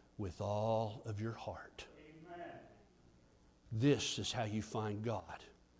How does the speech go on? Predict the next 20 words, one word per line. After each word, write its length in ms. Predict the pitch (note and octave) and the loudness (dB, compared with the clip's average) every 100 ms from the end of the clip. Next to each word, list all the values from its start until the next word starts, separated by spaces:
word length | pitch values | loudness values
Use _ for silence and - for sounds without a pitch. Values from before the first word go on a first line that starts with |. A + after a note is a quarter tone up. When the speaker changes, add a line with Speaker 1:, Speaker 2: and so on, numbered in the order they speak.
| - - - - - - - | -20 -20 -20 -20 -20 -12 2
Speaker 1:
You 180 | C3+ | 4
become 560 | D3+ G3 - F#3 F3 F3 | 8 8 10 10 12 12
willing 440 | E3 D3+ A#2+ B2 A#2 | 12 12 10 4 4
to 120 | C3 | 4
lay 400 | A#2+ B2+ A#2 A#2 | 8 10 10 10
everything 720 | C3+ D3 D#3 D3 D#3 D3+ D3 | 10 8 6 4 8 10 10
else 260 | C3+ C3 - | 8 6 2
aside 600 | B2 - G#2 F#2+ F2 F2+ - - - - - - - - - - - | 2 2 2 2 -4 -8 -14 -20 -20 -20 -20 -20 -20 -20 -20 -20 -8
to 100 | - | -4
find 520 | A2 - A#2 G#2+ G#2+ G#2 | -4 0 2 2 0 0
God, 420 | A2+ F2 - - - - - - - - - - | -2 -2 -8 -14 -18 -20 -20 -20 -20 -20 -14 -6
to 80 | |
find 420 | A2+ - G#2+ A2 G#2+ | -4 0 2 2 2
Jesus, 640 | G#2+ A2 F2+ E2 - - | 4 2 0 -4 -8 -6
to 140 | - | -6
find 440 | G#2 A#2 A2 A2+ A#2 | -2 2 4 4 4
life. 600 | A#2+ G2 F#2 - - - - - - - - - - - - - - | 4 2 -2 -6 -10 -12 -20 -20 -20 -20 -20 -20 -20 -20 -20 -20 0
You 260 | C#3+ F3+ A3+ | 2 8 12
realize 400 | G#3+ F3 D3+ B2 | 12 12 10 10
this, 420 | D#3+ E3+ - - | 12 12 8 -2